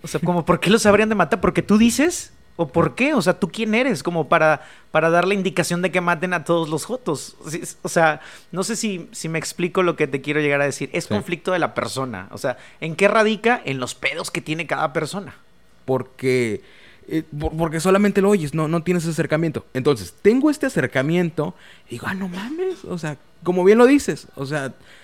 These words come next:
Speaker 2: simplemente es orientación sexual y ya. O sea, y ya. La persona...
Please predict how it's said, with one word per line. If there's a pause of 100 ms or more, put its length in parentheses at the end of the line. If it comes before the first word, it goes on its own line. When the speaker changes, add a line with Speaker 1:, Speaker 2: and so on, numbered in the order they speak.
(140)
Speaker 2:
simplemente (260)
es
orientación
sexual (140)
y
ya. (580)
O
sea,
y
ya. (280)
La
persona...